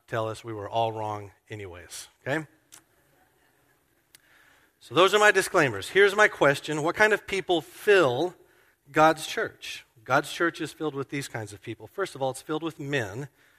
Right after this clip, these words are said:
who pray. If you're taking notes, the church of Jesus Christ is to be filled with men who pray. Look at verse eight. Paul says, "I want men everywhere to lift up holy hands without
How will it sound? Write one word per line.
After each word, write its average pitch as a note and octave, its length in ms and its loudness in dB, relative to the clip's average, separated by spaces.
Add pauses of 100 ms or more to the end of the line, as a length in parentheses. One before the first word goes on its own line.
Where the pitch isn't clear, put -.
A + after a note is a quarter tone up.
(200)
who B2 160 -14
pray. - 400 -14 (200)
If - 60 -20
you're - 80 -20
taking C3+ 320 -4
notes, F3+ 400 0 (760)
the - 120 -20
church C#3+ 400 -4
of C#3 80 -6
Jesus D3 340 -8
Christ E3 560 0
is C3+ 140 -6
to - 100 -16
be A#2+ 140 -10
filled D#3 400 -2
with B2 260 -10
men C#3+ 500 -4 (340)
who C3+ 140 -12
pray. G2 420 -6 (100)
Look C3+ 180 -8
at C3 80 -6
verse C3 380 -2 (100)
eight. A#2 400 -6 (160)
Paul B2+ 200 -6
says, D#3 480 0 (440)
"I B2+ 100 2
want C#3+ 260 2
men E3+ 320 2
everywhere D3+ 500 0
to A2+ 80 -4
lift D3 320 0
up A#2 180 -4
holy E3 420 -2
hands B2+ 460 -8
without A#2 340 -6